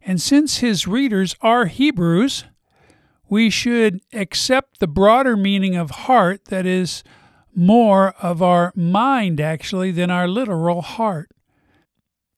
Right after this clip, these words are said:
Therefore, it is possible for them, in their thinking, to understand that the author is referring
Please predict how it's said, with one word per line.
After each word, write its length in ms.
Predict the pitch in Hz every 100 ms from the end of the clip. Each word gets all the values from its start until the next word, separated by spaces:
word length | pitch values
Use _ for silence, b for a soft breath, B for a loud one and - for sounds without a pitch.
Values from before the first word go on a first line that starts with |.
| _ -
Therefore, 680 | 170 240 254 - 220 185
it 160 | 196 180
is 160 | 175
possible 640 | - - 285 277 - 175 175
for 160 | -
them, 460 | 156 151 147 170 190
in 180 | 185 180
their 220 | 262 294
thinking, 500 | - 143 120 151 190 b b b b
to 220 | - 202 190
understand 720 | 220 285 254 - 190 170 175
that 140 | 175
the 180 | - 202 -
author 480 | 196 170 175 208 226
is 220 | 214 -
referring 680 | 208 170 180 160 165 170